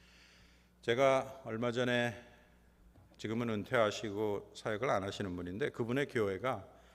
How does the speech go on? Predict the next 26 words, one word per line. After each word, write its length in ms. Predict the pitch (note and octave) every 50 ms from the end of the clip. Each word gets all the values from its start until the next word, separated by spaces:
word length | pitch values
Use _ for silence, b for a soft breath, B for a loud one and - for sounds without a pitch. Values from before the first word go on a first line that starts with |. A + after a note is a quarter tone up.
| b b b b b b b
막 160 | - C3+ -
또 100 | - F#3
잘 540 | - - - F2 E2+ F2 F2 F2 F2+ F2+ F2+ F#2+
성장하다가 960 | - - D#3+ D3+ D3+ D#3 D3 D3+ D3+ C#3+ C3+ C#3 C3+ C#3 C#3+ D3 D3 D3 C#3+
한 100 | D#3 D3
천 220 | - - F3 D#3+
명쯤 460 | D#3 D#3 D3+ C#3+ - D3+ D3 C#3+ C#3+
되면 300 | C3+ C3+ C3 C3+ C3+ C3+ C3
폭 180 | - D3 -
깨지고, 420 | - A#2 F#2+ D#2+ E2+ F2 - E2+ D#2+ -
또 80 | - -
쭉 360 | - - E3+ E3 D#3+ D#3+ D#3 D3
가다가 380 | - D3 C#3+ C#3+ C3+ D3 D3 C#3+
폭 240 | - - D3 -
깨지고, 420 | - G#2+ G2 F2 E2+ D#2+ F2 F#2 - - - -
쭉 260 | G3+ G3 F3+ F3 E3
가다가 300 | - D#3 D3 D3+ C#3+ C#3+
폭 180 | - - D3
깨지고 320 | - D#3 C#3 C3+ C3+ B2+ B2
그러더래요. 560 | A#2 G#2+ G#2+ G2 G2+ F#2+ F#2 F#2+ F#2+ G2 G2 - - - _ _ _ b b b b b b b b b b b b b b b b
그래서 240 | - F#3+ F3+ F#3
저는 380 | E3 F3+ E3+ E3+ F#3 F#3 F3+ - - - - - - - - -
내용을 460 | D3+ C#3 B2+ C#3 D3 D#3 E3+ F#3+ G3
잘 160 | F3+ F#3 F3+
몰랐는데, 720 | E3+ D3+ C#3 C3+ C#3 C#3 C#3 C#3+ D3 D3+ D3+ E3+ E3+ D#3 - B B B B B B B B B B _ _ - -
그 440 | - - G#2 G2+ G2 G2 G2 -